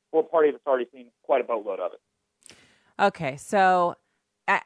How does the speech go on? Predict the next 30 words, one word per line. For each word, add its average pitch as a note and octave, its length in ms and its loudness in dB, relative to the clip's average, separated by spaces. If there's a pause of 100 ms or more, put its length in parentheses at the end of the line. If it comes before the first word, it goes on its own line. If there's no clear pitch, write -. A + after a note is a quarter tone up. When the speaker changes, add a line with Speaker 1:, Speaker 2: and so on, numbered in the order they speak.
Speaker 2:
and, G#3 260 -4
and G#3 160 -2
I've, A#3+ 300 0
I've G#3+ 140 0
said F#3+ 260 -4
this F3+ 180 -6
for F3 180 -2
a E3 100 2
while, C3+ 680 0
and D3+ 380 -10
Benny, E3+ 340 -6
I E3 120 -2
know F3 480 -2
you're, F3+ 280 -2
you're G#3 180 2
a A#3+ 40 4
reporter, G3+ 460 -4
so E3 140 -8
you're D#3+ 220 -4
coming F3+ 380 -6
at D#3 180 -4
this D3+ 240 -4
from, D3 460 -4
you E3+ 100 -6
know, D3 60 -4
you C#3+ 140 -6
have D#3+ 200 0
your D3+ 140 -6
neutral G3+ 380 -4
perspective, E3 840 -2